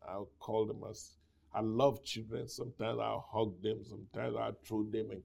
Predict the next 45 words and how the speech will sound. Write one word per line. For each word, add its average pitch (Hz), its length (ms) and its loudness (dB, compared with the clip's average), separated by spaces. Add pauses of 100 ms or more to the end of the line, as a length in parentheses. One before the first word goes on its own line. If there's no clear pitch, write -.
catch 101 300 -2
them 101 180 -2
in 101 140 -10
the 98 140 0
air. 107 320 -2 (340)
The 110 80 2
ones 117 340 2
who 123 140 0
are 107 60 0
grown 113 400 0
up, 110 180 -2
I 110 160 -6 (320)
high 123 220 4
five 120 480 -2 (180)
them. 113 320 0
I 120 140 -4
just 139 280 -2
love 110 460 0
young 92 220 -6 (100)
people. - 160 -14 (300)
That's, - 280 -8 (160)
that's - 180 -10
just - 360 -8 (800)
a 104 60 -6
gift 117 460 2
from 92 240 -6
God. 85 180 -6 (520)
But 214 140 8
I 196 140 8
will 156 320 4
corner 196 300 0
them. 175 220 0
I 156 100 4
will 147 120 0
say, 143 260 -4 (600)
"What 294 280 2
do 277 60 6
you 240 180 8
plan 208 340 0
to 175 80 -2
be 147 220 2
when 123 220 4
you 107 100 0
grow 104 440 0
up?" - 100 -10